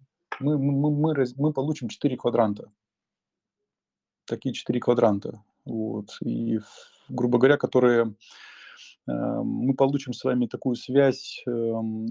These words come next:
экономики с финансовыми рынками, потому что, э, в каждом из четырёх квадрантов получившихся, ну,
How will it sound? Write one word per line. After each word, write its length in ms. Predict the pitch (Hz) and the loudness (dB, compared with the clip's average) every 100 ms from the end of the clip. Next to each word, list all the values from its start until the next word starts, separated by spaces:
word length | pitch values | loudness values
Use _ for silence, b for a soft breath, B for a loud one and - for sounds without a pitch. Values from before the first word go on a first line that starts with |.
| - | -8
экономики 800 | 117 123 127 147 156 139 - 117 | 0 2 6 4 4 2 0 -4
с 320 | 104 - - 127 127 123 | -4 -10 -2 2 4 2
финансовыми 480 | 127 127 123 131 135 | 4 2 4 2 4
рынками, 360 | 143 - 110 | 4 2 -2
потому 340 | 104 - 120 123 | -2 0 0 0
что, 440 | - 120 117 107 - _ - | 0 2 2 -2 -8 _ -6
э, 40 | |
в 600 | 120 120 120 120 113 - | -2 -2 -2 -2 -6 -4
каждом 340 | - 139 123 120 | 2 4 4 4
из 60 | |
четырёх 320 | - - 127 - | 2 2 2 4
квадрантов 440 | 127 175 185 - | 4 4 0 -4
получившихся, 680 | 127 120 120 - 107 127 113 | -6 -4 -6 -8 -8 -6 -4
ну, 260 | 156 123 | -2 -4